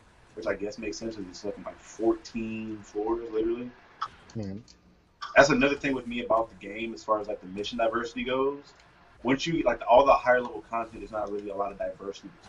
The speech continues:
Speaker 1: like, within it. So it's
Speaker 2: Mm-hmm.
Speaker 1: kinda like the same, it's kinda like the same floors kinda, like, used over and over again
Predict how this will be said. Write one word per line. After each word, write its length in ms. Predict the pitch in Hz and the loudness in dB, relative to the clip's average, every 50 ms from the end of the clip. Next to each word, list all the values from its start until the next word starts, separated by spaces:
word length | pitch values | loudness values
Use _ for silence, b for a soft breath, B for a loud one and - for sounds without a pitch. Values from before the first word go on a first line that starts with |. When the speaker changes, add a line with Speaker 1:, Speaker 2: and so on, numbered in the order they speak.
| - - - | -20 -20 -20
Speaker 1:
like, 120 | - - - - | -20 -20 -20 -20
within 300 | 196 - - - - - | -20 -20 -18 -16 -16 -16
it. 60 | - - - - - - - - - - - - - - - | -18 -20 -20 -20 -20 -20 -20 -20 -20 -20 -20 -18 -18 -16 -6
So 80 | - 107 | -2 -2
it's 80 | 101 90 | 0 2
Speaker 2:
Mm-hmm. 80 | 92 127 | 4 6
Speaker 1:
kinda 100 | 123 120 | 8 8
like 200 | 117 113 - - - - - - - - | 8 6 6 2 -8 -20 -20 -16 -12 -10
the 80 | 104 | -10
same, 400 | - - 127 127 131 135 139 120 | -6 -4 -2 0 0 0 0 -2
it's 120 | 120 113 - | -6 -12 -4
kinda 240 | - 139 131 131 | 0 2 2 4
like 160 | 127 123 120 - | 2 2 0 -2
the 100 | 110 107 | -6 -10
same 340 | - - 117 113 117 117 | -8 -6 -6 -6 -6 -8
floors 480 | 113 - - 117 113 113 113 117 113 110 | -10 -8 -4 -2 0 2 2 0 -2 -4
kinda, 240 | - 117 113 110 107 104 101 - - - | -6 -6 -6 -6 -6 -8 -10 -12 -16 -20
like, 120 | 98 92 90 98 | -20 -16 -14 -10
used 220 | 107 113 113 107 | -6 -6 -4 -4
over 200 | 107 107 107 107 | -4 -4 -4 -4
and 100 | 107 107 | -4 -6
over 160 | 104 101 101 | -4 -2 -2
again 420 | 101 101 101 104 104 101 101 101 | -4 -2 -4 -6 -6 -6 -8 -10